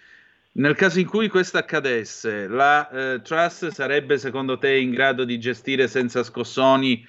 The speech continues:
la transizione da Elisabetta seconda a, a quello che potrebbe chiamarsi Giorgio settimo oppure Carlo terzo?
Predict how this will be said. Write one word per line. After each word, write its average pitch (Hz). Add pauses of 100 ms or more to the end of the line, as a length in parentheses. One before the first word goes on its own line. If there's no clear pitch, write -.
(300)
la 127
transizione 147 (180)
da 127
Elisabetta 143
seconda 143 (260)
a, 139
a 135
quello 156
che 143
potrebbe 135
chiamarsi 135
Giorgio 131
settimo 139 (220)
oppure 139 (120)
Carlo 135
terzo? 117